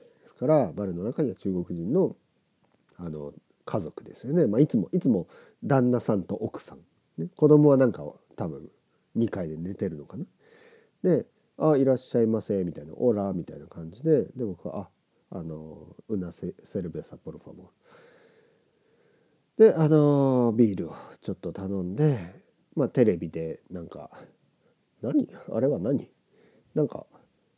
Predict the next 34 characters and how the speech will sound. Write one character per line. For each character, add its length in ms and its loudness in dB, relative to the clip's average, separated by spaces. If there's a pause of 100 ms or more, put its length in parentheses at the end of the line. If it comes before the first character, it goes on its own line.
(140)
な 80 -8
ん 40 -6
か 80 -8
ス 140 -12
ポ 240 4
ー 120 0
ツ、 340 -8 (360)
サ 200 -10
ッ 40 -6 (160)
カ 80 -2 (240)
ー、 80 -14
サ 140 0
ッ 40 -4 (200)
カ 320 6
ー 60 4
じ 120 2
ゃ 60 4
な 180 4
い、 380 6
な 100 -2
ん 20 -6
か、 160 -10
な 180 6
ん 40 2
か 100 0
や 100 -4
っ 20 -12
て 100 -6
ま 80 -2
し 60 -8
た 80 -10
ね。 80 -12
サ 320 -2
ッ 60 0